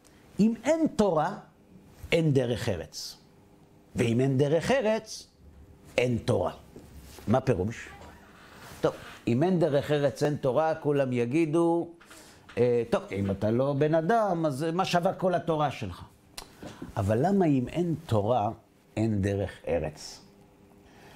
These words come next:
מסביר לנו רבי אלעזר בן עזריה, דרך ארץ זו מערכת יחסים בין האדם לסביבה שמבוססת על קוד ערכי. לקוד הערכי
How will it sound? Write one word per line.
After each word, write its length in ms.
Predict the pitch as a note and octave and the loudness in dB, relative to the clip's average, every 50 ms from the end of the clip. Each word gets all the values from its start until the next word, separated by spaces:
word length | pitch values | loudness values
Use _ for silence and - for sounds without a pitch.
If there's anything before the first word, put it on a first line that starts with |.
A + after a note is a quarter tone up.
| - - - - - - - | -20 -20 -20 -20 -14 -4 0
מסביר 380 | G#2 A2 F#2 F#2+ G#2 F#3 G#3 G3 | 0 0 2 2 2 2 4 4
לנו 260 | F#3 E3 D3 C3+ A#2 | 2 2 2 2 0
רבי 260 | A2+ G#2 B2+ D3 D3 | 0 0 0 2 2
אלעזר 340 | B2+ A#2 G#2+ G2 B2 B2+ B2+ | 2 0 0 0 0 0 0
בן 200 | A#2 A2+ A2 A2 | 0 -2 -2 -2
עזריה, 540 | G#2 F#2 F#2 G#2 G2 G2+ G#2+ A2 G2+ G2+ F#2+ - - - - | -2 -2 -2 -2 -2 0 0 0 0 -2 -4 -8 -14 -12 -8
דרך 460 | A2 A#2 C3+ F#3+ F#3+ G3+ E3 - - - - - | -4 -2 -2 0 0 0 -2 -2 -4 -6 -4 -2
ארץ 600 | D3 D3 A#2+ A2 G#2+ G#2+ - - - - - - _ _ - | 0 0 0 0 -2 -2 -6 -10 -16 -18 -18 -20 _ _ -6
זו 220 | G#2+ G2+ G2+ B2 C3 | -2 0 0 2 2
מערכת 640 | C3 C3+ B2+ B2+ B2+ C#3 F3+ F3 D3+ F#3+ - - | 2 2 2 0 0 -2 -2 -2 -4 -4 -4 -2
יחסים 680 | - B2+ A2+ - - B2 A2+ - - - D#3+ E3 E3 D3 | -2 -2 -2 -2 -4 -6 -6 -4 -2 0 0 2 2 2
בין 160 | B2 B2 A#2 A2+ | 0 0 0 0
האדם 480 | A2 A2 G#2+ G#2+ G#2 B2+ D3 D3 C#3+ | 0 0 -2 -2 0 0 0 0 0
לסביבה 800 | C3+ B2 G#2+ - - - F#2+ F2+ G2 G2 F#2 A2 A#2 A2+ A2 A2+ - - | -2 -2 -4 -4 -6 -6 -4 -2 0 0 2 2 0 0 -2 -6 -8 -12
שמבוססת 960 | - - - C3 B2 B2 A#2 G#2+ A#2 A#2 - - E3+ E3+ - - E3+ E3 - | -12 -8 -4 -2 0 0 2 0 0 -2 -2 -2 -4 -2 -2 -2 -4 -2 -2
על 140 | - G#2+ G#2 | -2 -2 -2
קוד 340 | G2 - - A#2+ A#2+ A2 G#2 | -2 -2 0 0 0 0 -2
ערכי. 440 | - - G#2+ F#2+ F2+ - - - G2+ - - - - - - - - - - - - - - - - - - - - | 0 0 0 0 -2 -4 -6 -6 -6 -8 -8 -14 -20 -20 -20 -20 -20 -20 -20 -20 -20 -20 -20 -20 -20 -20 -16 -6 0
לקוד 540 | A2+ A#2+ C3 B2 - - - A3 A3+ G#3 G#3 | 0 2 2 0 -2 0 0 2 4 4 2
הערכי 760 | F#3+ - D#3 C3+ A#2 A2+ A2+ - - - F#3+ F3 E3 F3+ - | 2 2 0 0 0 -2 -4 -4 -2 0 0 2 0 0 -4